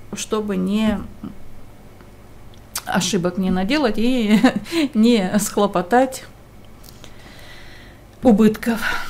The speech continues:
Но на этом все по паре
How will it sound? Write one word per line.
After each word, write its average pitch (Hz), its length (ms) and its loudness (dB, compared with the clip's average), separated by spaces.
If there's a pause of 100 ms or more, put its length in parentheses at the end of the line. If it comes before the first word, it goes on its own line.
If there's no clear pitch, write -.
(320)
Но 339 400 2
на 208 220 4
этом 190 300 0
все 240 440 -2 (1080)
по 233 100 4
паре 240 520 6